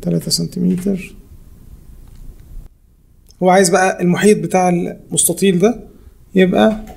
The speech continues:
the perimeter equals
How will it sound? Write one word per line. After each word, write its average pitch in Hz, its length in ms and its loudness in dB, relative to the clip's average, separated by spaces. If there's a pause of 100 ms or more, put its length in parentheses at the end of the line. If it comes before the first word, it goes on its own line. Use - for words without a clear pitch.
(260)
the 175 300 2 (1600)
perimeter 170 640 2 (1400)
equals 185 600 0